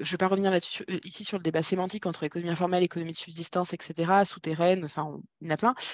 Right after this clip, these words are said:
Mais en tout cas, on sait que, euh, via d'autres études, il y a une présence.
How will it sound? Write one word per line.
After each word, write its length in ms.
Mais 60
en 80
tout 80
cas, 240
on 140
sait 440
que, 420
euh, 280
via 200
d'autres 200
études, 280
il 100
y 60
a 180
une 140
présence. 420